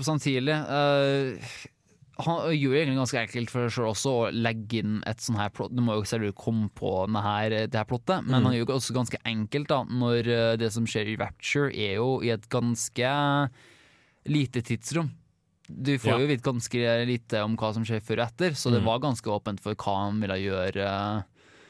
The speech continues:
Speaker 1: med storyen, eller fortelle om storyen før og etterpå.
Speaker 2: Mm.
Speaker 1: Men, øh, <laughs> fy fader, altså.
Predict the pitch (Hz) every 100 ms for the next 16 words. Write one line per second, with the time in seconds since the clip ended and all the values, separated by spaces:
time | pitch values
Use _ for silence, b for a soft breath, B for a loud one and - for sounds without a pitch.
0 | B B B 104 117 107 104 104 - 107
1 | 92 92 104 101 _ - - 120 113 107
2 | - 107 110 - 110 107 - 113 104 143
3 | - - 113 92 95 _ _ _ b b
4 | b b b 120 120 127 123 123 123 -
5 | - - - 123 - - - - B B
6 | - - 165 180 - - 160 107 113 135
7 | 110